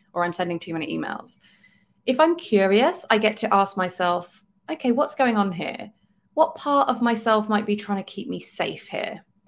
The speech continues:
What's it trying to keep me safe from? What is this resistance trying to tell me?" Like, if you're resistant to selling it in the first place,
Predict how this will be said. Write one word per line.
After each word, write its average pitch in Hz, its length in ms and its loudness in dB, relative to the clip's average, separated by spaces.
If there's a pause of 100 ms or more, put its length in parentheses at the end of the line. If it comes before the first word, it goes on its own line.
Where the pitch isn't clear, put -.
(720)
What's 269 380 -2
it 247 80 -6
trying 220 200 0
to 214 60 -6
keep 190 140 -2
me 180 100 -4
safe 170 260 -4
from? - 300 -2
What - 160 -2
is 262 120 -4
this 240 180 -6
resistance 180 520 -4
trying 151 200 -8
to 151 60 -8
tell - 200 -4
me?" - 140 -10
Like, - 180 -8
if 151 60 -14
you're 160 160 -6
resistant 160 560 -8
to 165 80 -12
selling 160 300 -2
it 156 120 -6
in 156 120 -6
the 151 60 -8
first 147 360 -4
place, - 400 -8